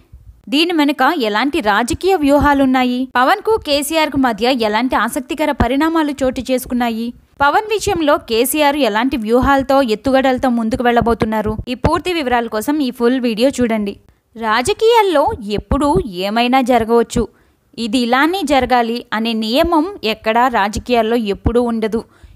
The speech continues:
ఇప్పుడు ఇలాంటి పరిణామమే ఏపీలోనూ చోటు చేసుకునే అవకాశం ఉంటుందని అంటున్నారు పరిశీలకులు. విషయంలోకి వెళ్తే,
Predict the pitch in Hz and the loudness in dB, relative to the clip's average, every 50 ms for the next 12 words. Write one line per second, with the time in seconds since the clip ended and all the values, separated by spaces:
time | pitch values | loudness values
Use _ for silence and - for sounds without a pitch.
0 | - - - 294 - 311 302 294 262 233 240 254 302 370 392 415 415 - 311 269 | -12 -6 -2 0 2 2 2 0 -2 -2 -2 -2 -2 -2 -4 -6 -6 -4 -2 -2
1 | 254 269 262 269 262 254 247 226 220 214 220 226 240 247 208 190 190 214 214 - | -2 -2 -2 -2 -2 -2 -2 -4 -4 -6 -6 -6 -6 -6 -4 -2 -2 -2 -2 -2
2 | 269 262 262 247 240 233 262 262 - - 220 220 220 - 247 - 240 226 226 - | 0 2 2 2 2 2 -2 -2 0 0 0 0 0 -2 -2 -2 -2 -2 -2 -4
3 | - 226 226 214 196 208 220 - 311 311 - 349 339 285 240 226 208 247 233 220 | -6 -4 -2 0 0 0 0 0 -2 -2 -2 -2 -2 -2 -2 -2 -4 -6 -4 -4
4 | 226 220 233 269 277 233 226 - 226 208 208 202 202 247 294 - 226 202 190 202 | -4 -2 -2 -2 -2 -2 -2 -2 -4 -2 -2 -2 -2 -2 -2 -2 -4 -4 -6 -6
5 | - 214 202 208 196 180 214 202 208 - - - - - _ - - - - - | -8 -6 -6 -6 -6 -4 -4 -6 -6 -6 -8 -14 -20 -20 _ -20 -20 -18 -10 -6
6 | 233 247 - - 403 403 392 330 302 285 - 226 220 220 214 208 - 202 247 370 | -4 -2 0 0 0 0 2 0 0 0 0 -2 -4 -4 -4 -4 -4 -4 -4 -4